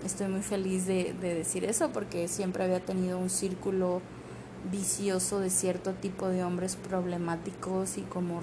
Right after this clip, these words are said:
rudos y como, ¿sabes? Em, y eso tenía mucho que ver con mi falta de feminidad, tenía mucho que ver con esta idea que me había comprado de cómo debían de ser los hombres y,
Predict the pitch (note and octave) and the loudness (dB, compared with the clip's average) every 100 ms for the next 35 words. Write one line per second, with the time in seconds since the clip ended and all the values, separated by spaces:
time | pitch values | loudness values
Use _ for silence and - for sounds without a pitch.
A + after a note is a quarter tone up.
0 | E3+ F#3+ F#3 F#3 F#3 F#3 F#3 - F3+ F3 | -2 0 2 4 2 0 -4 -2 0 0
1 | E3+ E3 E3+ F3 - - - - - - | 0 0 0 -2 -6 -10 -12 -12 -10 0
2 | G#3 G#3+ A#3 A#3+ - - G3+ F#3 F3+ F3 | 4 6 6 4 0 -4 0 2 2 2
3 | F3 E3+ E3+ E3+ - G3+ G#3 G3+ A3 A3 | 0 0 -2 -4 -6 0 2 2 2 2
4 | G3 G#3+ G#3+ A3+ G3 G3 G3+ F#3+ F3+ F3+ | 2 2 0 0 4 4 4 2 2 2
5 | - F3 E3+ F3+ F3+ F3+ E3+ D#3+ E3 G3 | 0 0 2 2 2 -2 0 0 0 -2
6 | - F#3+ F3+ F3 F3 F#3 F#3 F3+ E3+ - | -2 -4 -2 -2 -2 -2 0 0 0 -2
7 | F3+ E3+ - F3 F3 F3+ F3 E3+ E3+ F3+ | -2 -2 -2 -2 -2 -2 0 0 0 -2
8 | F3 F3+ F3 F3 F3+ F3 E3+ F3+ - - | 0 2 2 2 -2 -2 0 -2 -6 -12
9 | - - F#3+ G3+ G3 G#3+ G#3+ G3 F#3 F#3 | -12 -8 -2 0 2 4 4 4 2 2
10 | G3 F3+ F#3 F3+ F#3 F3+ F3 F#3 G3 - | 2 2 2 2 2 2 2 2 0 -4
11 | - G3 F#3 F#3 | -4 -2 2 0